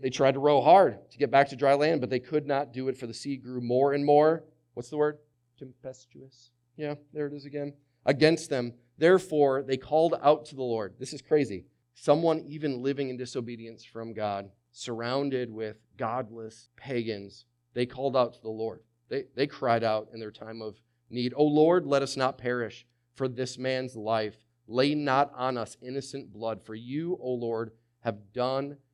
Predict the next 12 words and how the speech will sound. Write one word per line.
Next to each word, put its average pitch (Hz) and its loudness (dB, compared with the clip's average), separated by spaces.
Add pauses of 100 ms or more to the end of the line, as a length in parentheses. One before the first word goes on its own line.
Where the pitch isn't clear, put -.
(240)
as 120 -12
it - -18
pleased 123 -10 (300)
you." 101 -10 (400)
So - -8
they 113 -4
picked 185 4
up 160 6
Jonah, 160 6 (360)
they 127 -2 (200)
hurled 202 10
him 110 -12